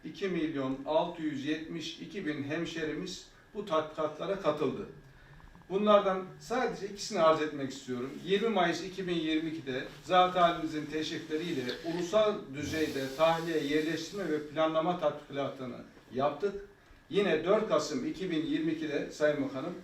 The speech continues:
afad İl Müdürlüğümüz ve Kandilli Rasathanemizle birlikte tsunami tatbikatını yaptık.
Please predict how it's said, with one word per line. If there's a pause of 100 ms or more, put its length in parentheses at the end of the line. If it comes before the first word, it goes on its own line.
(260)
afad
İl
Müdürlüğümüz
ve (680)
Kandilli
Rasathanemizle
birlikte (100)
tsunami (260)
tatbikatını (160)
yaptık.